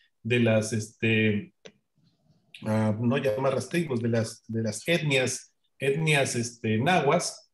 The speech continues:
lo hacen justamente cuando el uno Cipactli acababa de llegar a su po-, la, a la posición espacial respecto al año solar, al año trópico, en el trece de agosto. Entonces, también es importante cuando en el fluir,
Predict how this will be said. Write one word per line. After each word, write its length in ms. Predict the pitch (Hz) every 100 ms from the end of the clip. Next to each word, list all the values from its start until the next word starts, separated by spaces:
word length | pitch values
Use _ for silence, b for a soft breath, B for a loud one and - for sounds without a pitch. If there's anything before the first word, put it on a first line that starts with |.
| _
lo 240 | 131 160 240
hacen 480 | 226 - 170 202 _ -
justamente 720 | 202 - 233 185 175 190 -
cuando 240 | 127 131
el 140 | 135 -
uno 200 | 220 220
Cipactli 680 | 214 226 - 214 - 151 - b b -
acababa 520 | 123 151 160 185 175
de 240 | 151 143
llegar 420 | 131 131 156 - -
a 100 | 123
su 200 | 120 117
po-, 180 | 123 -
la, 120 | 139
a 180 | - 131
la 200 | 135 131
posición 640 | 123 139 - 170 185 185 - _ _ _
espacial 760 | - 117 - 135 - 170 185 165
respecto 600 | 131 117 - 170 - 131
al 140 | 123
año 160 | 160 175
solar, 400 | - 131 139 156
al 180 | 120 131
año 220 | 160 160
trópico, 540 | 165 - 151 - 196
en 140 | 123 120
el 160 | 120
trece 320 | 117 117 117 113
de 100 | 113
agosto. 460 | 113 127 - - _ _ _ _ -
Entonces, 540 | 107 110 170 185 -
también 340 | 131 143 247
es 140 | 277 233
importante 680 | 208 196 - 180 175 170
cuando 440 | - 123 120 123 -
en 160 | 120 120
el 140 | 113
fluir, 640 | - 113 113 202 277 277